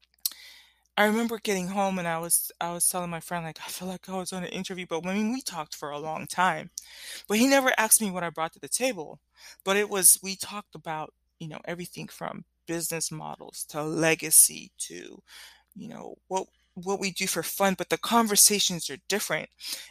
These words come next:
And so I didn't feel like I was being scrutinized,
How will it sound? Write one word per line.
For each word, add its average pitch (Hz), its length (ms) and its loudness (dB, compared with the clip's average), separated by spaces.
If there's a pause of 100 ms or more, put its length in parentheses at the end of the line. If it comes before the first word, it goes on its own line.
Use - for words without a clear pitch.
(120)
And 202 240 6
so 185 540 4 (1900)
I 262 280 6
didn't 302 300 2
feel 240 440 0
like 220 220 -4
I 190 120 -2
was 175 240 -10
being 185 280 -4
scrutinized, 214 880 0